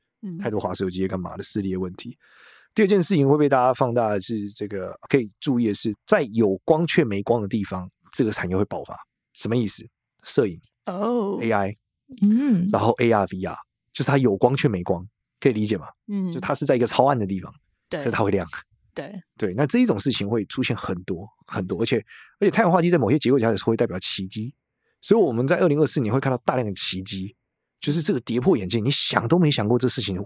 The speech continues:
Speaker 2: 最后结局是这样，你想都没想过。
Speaker 1: 嗯。
Speaker 2: 对，而且通常开头超烂，结局很意外，就主要会有这样的特色。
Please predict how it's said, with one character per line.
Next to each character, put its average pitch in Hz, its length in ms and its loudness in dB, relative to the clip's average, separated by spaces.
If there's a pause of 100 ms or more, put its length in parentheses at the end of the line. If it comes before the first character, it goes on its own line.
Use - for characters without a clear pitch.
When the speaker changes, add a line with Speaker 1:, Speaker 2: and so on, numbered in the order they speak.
Speaker 2:
最 127 140 0
后 117 100 2
结 92 140 -4
局 90 120 -8
是 85 120 -10
这 82 100 -12
样， 73 100 -12 (220)
你 139 80 -8
想 107 300 -4
都 139 80 4
没 127 100 -2
想 101 180 -6
过。 90 220 -14 (140)
Speaker 1:
嗯。 190 380 -12 (100)
Speaker 2:
对， 123 100 -2
而 208 80 4
且 190 140 0 (240)
通 247 180 4
常 135 160 2
开 160 160 4
头 123 140 2
超 - 180 2
烂， 117 160 2 (400)
结 - 240 0
局 110 200 -2
很 82 200 -4
意 90 80 -6
外， 82 180 -8 (720)
就 110 140 0
主 95 100 -4
要 170 60 -6
会 101 160 0
有 87 60 -6
这 87 160 -12
样 87 80 -12
的 - 100 -20
特 120 200 -4
色。 - 220 -4